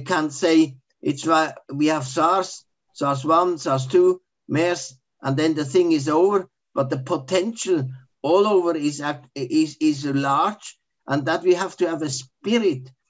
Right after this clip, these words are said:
of surveillance in order to really detect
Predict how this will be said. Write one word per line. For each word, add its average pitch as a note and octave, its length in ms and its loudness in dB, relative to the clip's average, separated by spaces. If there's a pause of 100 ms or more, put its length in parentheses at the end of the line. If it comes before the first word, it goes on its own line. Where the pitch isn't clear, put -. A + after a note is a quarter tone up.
(220)
of D3 180 0
surveillance D#3 840 0 (280)
in D3+ 160 0
order D#3 320 -2
to D3+ 240 4
really E3 380 2
detect - 640 -4